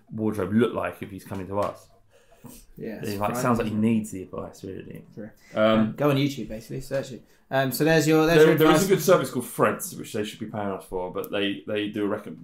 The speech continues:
Speaker 1: you go through the styles you like, and you can, um, they recommend you after, after you're doing that survey, they re-,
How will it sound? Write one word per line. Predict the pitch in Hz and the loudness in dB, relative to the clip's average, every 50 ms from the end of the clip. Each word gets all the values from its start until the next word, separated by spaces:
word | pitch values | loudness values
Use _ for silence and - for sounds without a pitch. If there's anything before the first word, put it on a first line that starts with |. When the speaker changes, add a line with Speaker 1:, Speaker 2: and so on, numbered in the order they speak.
| - - 107 | -16 -14 -8
Speaker 1:
you | 107 110 107 107 | -6 -6 -2 0
go | - 117 117 110 | 2 2 2 2
through | - - 110 | 0 -4 -10
the | - | -12
styles | - - - 107 101 95 92 101 | -8 -2 0 0 0 0 -2 -4
you | 101 | -4
like, | 101 101 95 95 92 - - - - _ - | -2 0 0 0 -2 -4 -8 -14 -18 _ -14
and | 101 98 98 | -12 -10 -10
you | 98 98 - | -10 -12 -10
can, | - 104 95 98 98 95 - - _ _ _ _ _ _ _ _ - | -8 -8 -8 -8 -8 -10 -14 -18 _ _ _ _ _ _ _ _ -6
um, | 98 101 98 95 95 92 92 92 92 90 - - - _ _ | -4 -2 -2 -2 -2 -4 -6 -8 -8 -12 -14 -18 -20 _ _
they | - 104 101 | -8 -8 -4
recommend | 98 107 104 - - 107 101 101 98 98 98 92 | -4 -4 -4 -4 -6 -6 -6 -4 -4 -6 -6 -8
you | 101 98 92 92 95 95 95 92 87 - - _ _ _ _ _ _ _ _ _ _ _ _ _ _ - | -8 -8 -8 -6 -6 -8 -8 -10 -12 -16 -20 _ _ _ _ _ _ _ _ _ _ _ _ _ _ -6
after, | 104 101 101 - - 113 107 - | -4 -4 -4 -4 -8 -10 -6 -4
after | 113 110 110 101 107 | -4 -4 -4 -6 -8
you're | 107 | -4
doing | 104 110 107 101 101 | -2 -2 0 -2 -2
that | 95 95 - | -4 -6 -8
survey, | - 110 104 101 95 90 90 90 | -6 -4 -4 -4 -4 -6 -8 -8
they | 90 | -8
re-, | 92 95 95 | -6 -6 -6